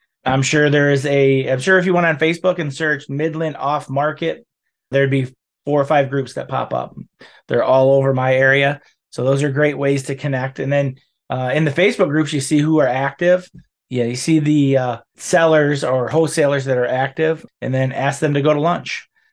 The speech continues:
And I do, I have found out that a lot of investors like lunches.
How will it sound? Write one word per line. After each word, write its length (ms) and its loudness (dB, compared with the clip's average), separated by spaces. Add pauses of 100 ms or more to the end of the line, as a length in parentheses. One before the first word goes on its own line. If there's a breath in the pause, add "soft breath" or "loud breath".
(120)
And 480 -4
I 120 -2
do, 540 2
I 60 4
have 420 2
found 240 0
out 260 2
that 220 2
a 100 -4
lot 280 -4
of 80 -2
investors 540 -8
like 200 -4
lunches. 560 -6